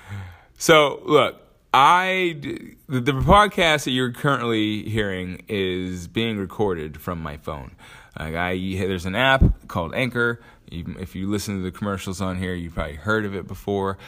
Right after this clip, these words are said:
but that's what I use to record the podcast. Essentially, what you do is you use your phone,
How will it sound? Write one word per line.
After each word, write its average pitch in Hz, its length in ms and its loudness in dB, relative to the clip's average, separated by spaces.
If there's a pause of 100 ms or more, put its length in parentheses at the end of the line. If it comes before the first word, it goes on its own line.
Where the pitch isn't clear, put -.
(180)
but - 80 -8
that's 101 200 0
what 113 80 -2
I 113 40 0
use 98 400 -2
to 82 60 -10
record 82 300 -8
the 78 60 -10
podcast. 65 600 -10
Essentially, 95 420 -8
what 78 140 -8
you 78 100 -10
do 123 400 -2 (260)
is 76 140 -10
you 78 60 -8
use 107 220 0
your 101 100 -6
phone, 98 420 -2